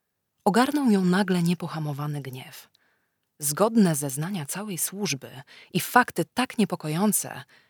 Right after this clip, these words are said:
jak na przykład tajemnicze wytrucie wszystkich psów na folwarku w ciągu ostatniego półrocza, utwierdziły ją jeszcze z wieczora w przekonaniu, że nie ma się tu do czynienia z halucynacjami, z przywidzeniami, z masową sugestią,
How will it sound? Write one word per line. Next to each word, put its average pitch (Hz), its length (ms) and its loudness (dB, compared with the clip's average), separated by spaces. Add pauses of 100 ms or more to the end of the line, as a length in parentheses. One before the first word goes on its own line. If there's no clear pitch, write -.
jak - 200 -8
na 147 80 -4
przykład - 460 0
tajemnicze 160 600 -2
wytrucie 160 500 -4
wszystkich - 480 -6
psów - 360 -2
na 160 100 -4
folwarku 165 600 -2 (260)
w - 80 -18
ciągu 185 300 4
ostatniego 254 500 0
półrocza, 185 680 -2 (540)
utwierdziły 214 580 0
ją 240 140 0
jeszcze 247 340 2
z 175 100 0
wieczora 208 360 0
w - 80 -8
przekonaniu, 170 640 0 (540)
że 202 140 8
nie 349 140 10
ma 339 120 8
się 202 120 8
tu 190 120 2
do 175 120 6
czynienia 180 460 4
z - 80 4
halucynacjami, 160 960 -4 (320)
z - 120 2
przywidzeniami, 202 840 8
z 139 80 0
masową 214 460 6
sugestią, 202 720 2